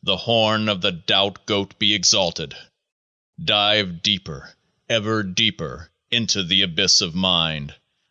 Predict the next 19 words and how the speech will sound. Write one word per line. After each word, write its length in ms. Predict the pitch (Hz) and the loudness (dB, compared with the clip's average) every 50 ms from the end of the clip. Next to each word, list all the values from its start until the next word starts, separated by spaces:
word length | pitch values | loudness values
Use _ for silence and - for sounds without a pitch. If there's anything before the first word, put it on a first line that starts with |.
| _ | _
until 580 | - 95 95 87 - - 107 107 104 104 104 101 | -6 -4 -2 0 0 0 2 2 0 0 0 0
thou 280 | 95 98 98 98 98 101 | 0 2 2 4 4 2
unearth 480 | 98 95 95 98 98 104 101 - - | 2 2 2 2 2 0 0 -4 -6
the 100 | - 185 | -6 -6
fox 540 | 175 - - - 120 104 98 92 - - - | -6 -6 -6 -2 0 0 0 0 0 0 0
that. 580 | - 82 78 95 92 85 80 80 - - - - - _ _ _ _ _ _ _ _ _ _ _ _ _ - | 0 0 0 0 2 0 0 -2 -4 -4 -4 -6 -12 _ _ _ _ _ _ _ _ _ _ _ _ _ -4
On, 400 | - 110 120 123 123 120 120 113 | -2 0 2 2 2 2 0 0
hounds, 840 | 95 - 120 113 110 107 98 92 90 82 80 82 82 - - - _ - | -2 -2 0 2 2 2 2 2 0 -2 -2 -2 -2 -2 -2 -2 _ -4
yoinks, 640 | 92 113 131 135 113 92 - - - - - - - _ _ _ _ _ - | 0 2 2 2 2 2 2 2 2 2 2 0 -4 _ _ _ _ _ -4
tally 320 | - 113 113 120 123 117 | -2 0 2 2 2 2
ho, 480 | 113 127 127 120 117 104 90 85 87 - - _ _ _ _ _ _ _ | 2 2 2 2 2 2 0 -2 -4 -8 -18 _ _ _ _ _ _ _
bring 600 | - 95 107 117 123 127 123 123 123 120 113 92 | -6 -2 0 2 2 2 2 0 0 -2 -2 -2
that 340 | 87 113 113 113 - _ _ - | 0 0 0 0 -2 _ _ -4
to 120 | - 117 | -2 -2
bay. 640 | 95 95 110 107 101 95 90 82 78 73 73 76 - - _ _ _ _ _ _ _ _ _ _ _ - | 0 0 2 2 2 2 2 0 -2 -4 -8 -12 -16 -20 _ _ _ _ _ _ _ _ _ _ _ -16
Then 680 | - 80 82 107 110 113 113 117 117 117 117 107 92 | -10 -6 -2 0 2 2 2 0 0 -2 -2 -2 -2
wind 520 | 85 92 104 104 104 104 104 104 104 104 98 | 0 0 2 2 2 0 0 0 -2 -2 -2
the 80 | 107 | -2
mort. 560 | 107 107 98 80 - - _ - - - - | 0 0 -2 -2 -4 -6 _ -4 -4 -4 -4